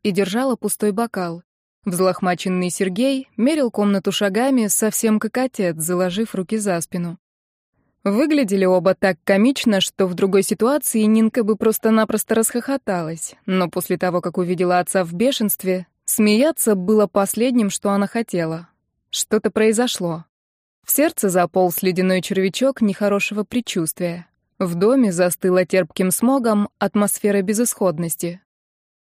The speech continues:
«Что случилось?» — спросила у старшей сестры Нина, встав посередине гостиной и уперев руки в боки. «Это всё! Крах! Конец!» —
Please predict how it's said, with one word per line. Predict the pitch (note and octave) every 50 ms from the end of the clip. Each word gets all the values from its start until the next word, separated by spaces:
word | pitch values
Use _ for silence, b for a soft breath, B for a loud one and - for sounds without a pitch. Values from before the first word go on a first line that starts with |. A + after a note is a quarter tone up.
| _ _ _ _
«Что | - - - - C4 B3+
случилось?» — | - D4+ D#4+ D#4+ - - E4 B3+ F#3 F3+ F3 E3 - - - _ _ _ _ _ -
спросила | - - - G#3 G3 F#3 - - F#3 F3+ F3+
у | F3+
старшей | E3+ - - F3+ F3 - - F3+
сестры | E3+ - F#3+ F3 - - G3 F#3+
Нина, | F#3+ G#3+ C4 C#4 C4 A3 G3
встав | - - - - - B3+ C#4 - -
посередине | _ G3 F#3+ - F#3+ F#3+ F3+ F3+ F#3+ F#3+ F#3+
гостиной | F3 F#3+ F#3+ F#3 - - C4 C#4+ C#4 C4 A#3+ G#3+ G3+ G3 - _
и | - A3
уперев | G#3+ G3+ - A3+ A#3 B3+ C4+ B3+ -
руки | A3 F#3+ D#3+ - F#3
в | E3 D#3+
боки. | D#3 F3 F3 E3+ - - F3 F3+ - _ _ _ _ _ _ _ _ _ _ _ _ _ _ _ _ _ _ _ -
«Это | C#4+ B3+ B3 - - D4+ C#4+
всё! | - - - - - F#4 F4+ D4+ A#3+ G3+ F#3 F#3+ G3 - _ _ _ _ _ _
Крах! | - B3 F4 A#3+ E4 D4+ G#3+ F#3+ G3 G3 - - - - _ _ _ _ _ _ _
Конец!» — | - D4+ D4 E4+ F4 F4+ F#4 F4+ D4 A3 G3 F3+ - - - - b